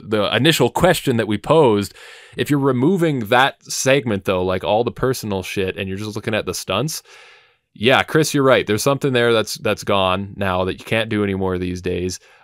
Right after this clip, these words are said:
Um, and if it was coming from a completely blank slate and we didn't know about all the trauma and <laughs> the shit he was going through, it's like,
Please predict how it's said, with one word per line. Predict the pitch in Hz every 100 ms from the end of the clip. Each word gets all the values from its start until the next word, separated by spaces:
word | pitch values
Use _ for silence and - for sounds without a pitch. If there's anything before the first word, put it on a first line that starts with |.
| -
Um, | 90 90 90 90 90 90 87 -
and | 101
if | 101 117
it | 101
was | 101
coming | - 139 131
from | 127 117
a |
completely | 107 104 - 139 127 127
blank | 110 110 117 104
slate | - 110 113 104
and | 90
we | 92
didn't | 101 104
know | 101 104
about | 101 101
all | 98 98
the | 92
trauma | 107 101 98 95
and | 107
<laughs> |
the |
shit | 160 - 113
he | 82
was | 110
going | - 110 101
through, | 101 104
it's | 98 -
like, | 92 95 -